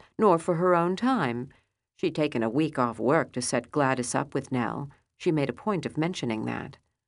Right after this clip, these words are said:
Gladys regarded Nell through her long, frowsy forelock. She had the weary,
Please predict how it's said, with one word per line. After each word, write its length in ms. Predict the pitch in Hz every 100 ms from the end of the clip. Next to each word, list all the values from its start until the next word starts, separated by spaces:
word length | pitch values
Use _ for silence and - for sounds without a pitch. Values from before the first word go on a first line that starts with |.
| _ _ _ _ _ _ _ _
Gladys 480 | 190 185 147 139 -
regarded 500 | 147 160 143 143 131
Nell 340 | 147 143 131
through 260 | 131 - 143
her 120 | 143
long, 500 | 139 143 139 131 127
frowsy 600 | 123 - 151 135 127 131
forelock. 680 | 135 151 135 127 127 123 - _ _ _ _ _ _ _ -
She 60 |
had 180 | 220 220
the 80 | 202
weary, 680 | 180 185 185 175 175 175